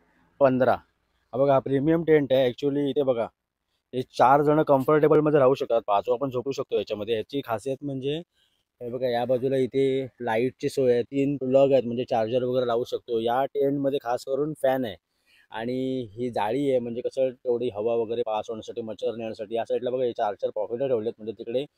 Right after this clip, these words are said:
मोबाईल वगैरे चार्जिंग करण्यासाठी. आणि या टेंटमध्ये राहिल्यावर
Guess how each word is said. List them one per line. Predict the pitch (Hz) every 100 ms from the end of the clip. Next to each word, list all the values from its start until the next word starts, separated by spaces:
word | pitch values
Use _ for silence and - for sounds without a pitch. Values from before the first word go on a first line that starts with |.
| _ _ -
मोबाईल | 107 110 127 127
वगैरे | 123 139
चार्जिंग | 139 113 110 131
करण्यासाठी. | 123 113 107 101 113
आणि | 113 123
या | 123
टेंटमध्ये | - 120 127 131 131
राहिल्यावर | 120 131 131 127